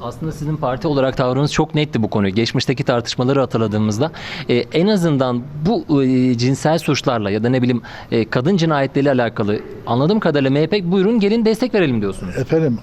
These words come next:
Speaker 2: A K P'nin derdi oy devşirmektir. Ne idam cezasıyla ilgisi vardır, ne Özgecan ve Özgecanlar gibiyle ilgisi vardır. A K P'nin derdi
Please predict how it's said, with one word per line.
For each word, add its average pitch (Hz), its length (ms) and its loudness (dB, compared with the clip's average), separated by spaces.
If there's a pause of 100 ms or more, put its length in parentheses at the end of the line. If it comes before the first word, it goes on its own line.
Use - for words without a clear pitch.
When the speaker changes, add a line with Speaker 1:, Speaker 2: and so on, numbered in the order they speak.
Speaker 2:
A 139 140 2
K 135 220 0
P'nin 95 400 -4 (220)
derdi 135 480 0 (180)
oy 143 420 2
devşirmektir. 107 960 -2 (280)
Ne 170 140 0
idam 123 340 2
cezasıyla 104 680 -2
ilgisi 117 500 -2
vardır, 156 480 2
ne 143 160 2
Özgecan 131 880 0
ve 123 140 2
Özgecanlar 127 880 0 (220)
gibiyle 123 500 0 (420)
ilgisi 131 460 0
vardır. 151 380 2
A 170 120 2
K 143 160 0
P'nin 123 420 0
derdi 156 340 0